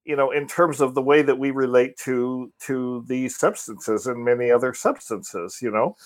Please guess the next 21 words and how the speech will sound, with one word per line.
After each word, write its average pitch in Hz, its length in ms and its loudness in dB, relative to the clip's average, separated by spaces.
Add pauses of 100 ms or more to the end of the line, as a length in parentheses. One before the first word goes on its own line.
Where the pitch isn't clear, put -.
(320)
Uh, 139 360 6
I 139 40 4
mean, 147 280 0
uh, 131 400 2 (480)
humans 202 300 6
have 160 140 6
been 156 220 4
co-evolving 147 1200 6
with, 120 320 -2
with, 131 380 -4
uh, 120 220 0
psychoactive 120 880 0
plants, 127 640 -2 (500)
psychedelic 123 720 2
plants - 720 0 (420)
for 139 360 2 (120)
thousands 156 500 2
of 139 120 -12
years, 135 720 -12 (500)
you 139 140 -8
know, 127 300 0